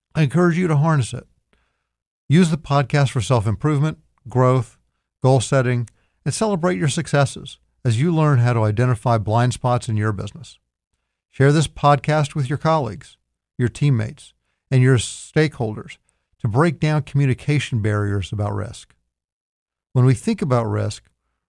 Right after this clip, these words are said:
remember, none of us can manage what we cannot see. That is why each episode, we will be discussing topics that empower you to protect the business that you lead, to better evaluate loans you will t-, provide to a borrower,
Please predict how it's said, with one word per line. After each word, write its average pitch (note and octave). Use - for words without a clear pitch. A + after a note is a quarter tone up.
remember, C#3
none D#3+
of G3
us E3+
can D3
manage G#2+
what A#2+
we A2+
cannot A2
see. -
That D3+
is C#3
why C3
each C#3
episode, A2
we B2
will B2
be A#2
discussing A2
topics C3+
that C3
empower C#3
you G2+
to -
protect C#3+
the F3+
business B2
that G2
you A2
lead, G2+
to -
better B2+
evaluate C#3+
loans C#3
you C#3+
will C#3+
t-, -
provide A#2+
to C3+
a C#3
borrower, F#2+